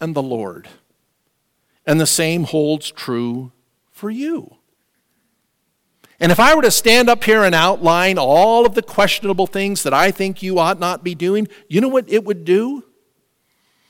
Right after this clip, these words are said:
It would keep you forever at a state of immaturity. And you would never grow up.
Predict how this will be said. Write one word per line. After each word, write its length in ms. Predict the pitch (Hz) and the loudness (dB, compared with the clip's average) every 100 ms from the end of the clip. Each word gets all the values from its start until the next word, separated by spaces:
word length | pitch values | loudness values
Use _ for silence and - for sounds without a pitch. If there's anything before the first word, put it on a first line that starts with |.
| _ _ _ _ _ _ | _ _ _ _ _ _
It 160 | 165 190 | 2 4
would 160 | 175 | 2
keep 300 | - 214 202 | 0 -4 -2
you 100 | 185 | -6
forever 640 | 170 - 143 139 202 233 233 | -6 -2 2 4 2 2 0
at 140 | 208 | 0
a 80 | 185 | -2
state 480 | - - 147 135 - | -4 -4 -4 -4 -6
of 220 | 123 107 _ | -10 -12 _
immaturity. 920 | 127 123 127 - 117 98 82 90 78 _ _ _ _ _ _ _ _ _ _ _ _ | -8 -6 -8 -12 -14 -14 -16 -20 -20 _ _ _ _ _ _ _ _ _ _ _ _
And 160 | 147 147 | -4 0
you 120 | 143 | 0
would 160 | 127 113 | 0 -4
never 240 | 123 139 | -6 -6
grow 320 | 135 143 147 | -6 -4 -4
up. 280 | 101 - | -10 -18